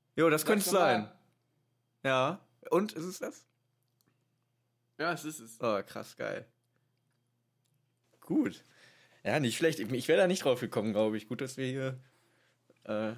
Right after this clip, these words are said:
Speaker 1: Leute haben, die reinrufen.
Speaker 2: Ja, ich wollte ja schon immer so einen coolen Mitmach-Podcast machen.
Speaker 1: Ja, das ist,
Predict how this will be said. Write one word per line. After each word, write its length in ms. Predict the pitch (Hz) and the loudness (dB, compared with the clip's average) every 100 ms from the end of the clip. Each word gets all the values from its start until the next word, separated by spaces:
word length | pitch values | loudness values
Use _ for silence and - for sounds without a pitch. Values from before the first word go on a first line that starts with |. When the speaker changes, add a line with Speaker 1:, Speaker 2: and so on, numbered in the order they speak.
| 127 | -4
Speaker 1:
Leute 240 | 127 156 | -4 -4
haben, 160 | 123 113 | -6 -6
die 80 | 107 | -6
reinrufen. 600 | 113 131 123 92 95 95 110 _ _ _ _ _ _ _ _ _ _ _ _ - | -4 -4 -6 -10 -12 -20 -20 _ _ _ _ _ _ _ _ _ _ _ _ -8
Speaker 2:
Ja, 280 | 143 143 113 - _ - | -6 -4 -8 -14 _ -12
ich 100 | - | -6
wollte 160 | 151 | -6
ja 40 | 143 | -6
schon 120 | 139 | -6
immer 160 | 139 107 | -8 -8
so 100 | 104 | -12
einen 60 | _ | _
coolen 220 | 117 113 | -12 -10
Mitmach-Podcast 720 | 117 - 110 - 110 110 - | -12 -16 -18 -18 -18 -20 -16
machen. 200 | 113 110 _ _ | -14 -14 _ _
Speaker 1:
Ja, 240 | 113 107 107 127 - | -8 -8 -10 -16 -18
das 160 | 104 | -14
ist, 240 | 113 - | -14 -16